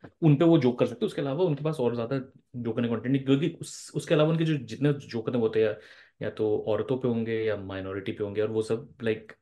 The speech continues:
उसका, मतलब, वो funny, even एक point पे बहुत ही मुश्किल हो जाएगा उसका funny होना।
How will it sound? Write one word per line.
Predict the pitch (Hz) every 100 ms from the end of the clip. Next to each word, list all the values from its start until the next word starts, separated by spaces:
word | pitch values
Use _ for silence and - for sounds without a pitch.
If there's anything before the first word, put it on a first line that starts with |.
| _
उसका, | - - - _ -
मतलब, | 110 - 123 117
वो | 131 139 - 151
funny, | 135 170 165 - 160
even | 147 175 151 - _ _ _ _ -
एक | 143
point | 139 135
पे | 151 - -
बहुत | 117 123 123
ही | 131
मुश्किल | 113 110
हो | 104
जाएगा | - -
उसका | - 107
funny | - 90
होना। | 87